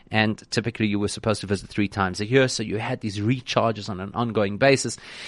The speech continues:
And there was a natural flow because we believe very strongly that when you've got an intense experience of godliness in a central location, it will have a knock-on effect on the rest of the world. And so the whole world would have had just a little bit more,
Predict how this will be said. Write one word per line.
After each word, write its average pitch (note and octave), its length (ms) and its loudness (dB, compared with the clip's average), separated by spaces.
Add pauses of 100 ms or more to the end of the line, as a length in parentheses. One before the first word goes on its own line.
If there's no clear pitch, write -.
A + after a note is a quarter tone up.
And C3 120 4
there C3 100 4
was B2 140 2
a A#2+ 60 4
natural C#3 520 4
flow C3+ 420 6
because C#3 280 0
we A2 80 2
believe G#2 300 0
very G2+ 160 2
strongly A#2 440 4
that G2 100 0
when G2 100 -4
you've G#2 120 -6
got G#2+ 180 2
an G#2 100 0
intense - 640 -2 (720)
experience C3 640 2
of G2 100 -10
godliness A2 540 2 (220)
in G#2+ 100 2
a G#2 80 4
central B2+ 460 2
location, A2+ 640 2 (320)
it - 160 -4
will C3+ 220 8
have C#3 160 4
a - 20 -2
knock-on G#2+ 280 0
effect - 280 -2
on G2+ 60 -2
the G2 80 0
rest F#2+ 240 -2
of F#2 40 -8
the F#2+ 60 -6
world. F#2+ 340 -4 (920)
And A#2 100 6
so C#3+ 120 6
the C3 80 6
whole D#3+ 220 8
world A2+ 340 8 (200)
would A#2 120 2
have A2 80 2
had B2 180 2
just C#4 460 2
a D#3+ 80 6
little D#3 340 6
bit A#2+ 180 -2
more, A2 300 4